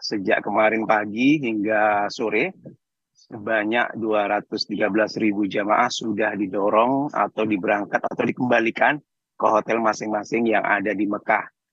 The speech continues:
Mereka kini tengah melakukan, eh, kegiatan lain, yakni rukun haji, tawaf ifadah, kemudian sa'i dan tahallul sani. Eh, hari ini hari Kamis, kemudian juga besok hari Jumat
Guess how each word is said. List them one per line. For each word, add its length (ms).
Mereka 560
kini 800
tengah 400
melakukan, 880
eh, 640
kegiatan 480
lain, 400
yakni 640
rukun 320
haji, 880
tawaf 320
ifadah, 720
kemudian 560
sa'i 640
dan 320
tahallul 480
sani. 400
Eh, 640
hari 320
ini 400
hari 240
Kamis, 720
kemudian 560
juga 240
besok 320
hari 240
Jumat 400